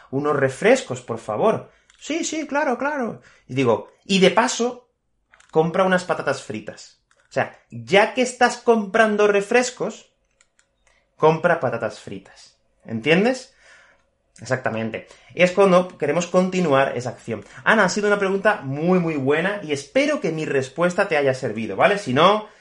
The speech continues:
escríbeme otro mensaje en, en las preguntas del podcast de la Academia de Español y yo te responderé sin ningún problema. Pero bueno, vamos a empezar, eh, con el podcast de hoy. Vamos a escuchar esta historia,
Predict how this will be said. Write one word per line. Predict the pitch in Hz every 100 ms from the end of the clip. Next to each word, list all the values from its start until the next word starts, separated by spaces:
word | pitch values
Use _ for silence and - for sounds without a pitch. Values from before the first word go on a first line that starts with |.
| -
escríbeme | 113 139 147 151
otro | 147 143
mensaje | 135 127 165 165 208 202 139 123
en, | 117 110 104 110 117 _
en | 117
las | 113 110
preguntas | 113 127 131
del | 123 113
podcast | 156 170 214
de | 147
la |
Academia | 120 117 120
de | 113
Español | 113 139 220
y | 131
yo | 113
te |
responderé | 117 113 104 101 110 147 - _
sin | - 107
ningún | 104 110
problema. | 95 101 98 95 92 - - - _
Pero | - 254
bueno, | 277 160 113
vamos | 180 233 233
a |
empezar, | 202 202 196 220 240 - 156
eh, | 156 143
con | 147
el | 135
podcast | 165 170 214 170
de |
hoy. | 151 208 240
Vamos | 190 208
a |
escuchar | 202 175 - 190
esta | 190 175
historia, | 147 - 170 190 254 247